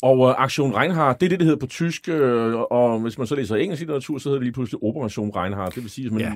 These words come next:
Speaker 1: men, øh, men det er det samme,
Speaker 2: Det er
Speaker 1: vi
Speaker 2: det
Speaker 1: taler
Speaker 2: samme,
Speaker 1: om.
Speaker 2: ja.
Speaker 1: Hve-, hvem, hvem, øh, opfinder det her Aktion Reinhardt? Fordi det følger vel af øh, går jeg ud fra, af, af, af, andre ting, øh, Wannsee-konferencen for eksempel, eller andre ting.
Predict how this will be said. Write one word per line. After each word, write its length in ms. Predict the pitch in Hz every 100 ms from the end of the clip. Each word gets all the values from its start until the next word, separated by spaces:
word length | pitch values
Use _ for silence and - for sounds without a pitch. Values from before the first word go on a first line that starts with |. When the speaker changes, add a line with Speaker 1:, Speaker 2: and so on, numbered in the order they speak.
| 101 -
Speaker 1:
men, 220 | 127 135
øh, 260 | 135 123 113
men 160 | 120 113
det 100 | 143
er 80 |
det 120 | 165 151
samme, 240 | 87 101
Speaker 2:
Det 60 | 127
er 20 |
Speaker 1:
vi 20 |
Speaker 2:
det 80 | 127
Speaker 1:
taler 120 | 117 92
Speaker 2:
samme, 60 | 110
Speaker 1:
om. 140 | 110 - -
Speaker 2:
ja. 60 | 110
Speaker 1:
Hve-, 280 | 151 123
hvem, 180 | 139 226 170
hvem, 220 | 226 269
øh, 200 | 220 175
opfinder 460 | 170 202 214 190 170
det 140 | 160
her 100 | 170
Aktion 440 | 147 131 156 143
Reinhardt? 420 | 135 85 107 104 92
Fordi 140 | 113
det 120 | 143
følger 280 | - 165 190
vel 180 | 160 135
af 320 | 127 120 107 - _ _ _
øh, 200 | - 117
går 100 | 110
jeg 60 | 117
ud 160 | 147 151
fra, 300 | 143 131 110
af, 320 | 117 104 95
af, 640 | 107 95 92 82 95 90
af, 60 | 90 101 - 82 -
andre 280 | 98 147 202
ting, 380 | - 196 170 160
øh, 360 | 151 127 110
Wannsee-konferencen 1120 | 87 92 165 - 165 156 139 147 131 135 151
for 80 | 135
eksempel, 400 | 127 143 127 131
eller 140 | 131 107
andre 200 | 127 139
ting. 180 | 147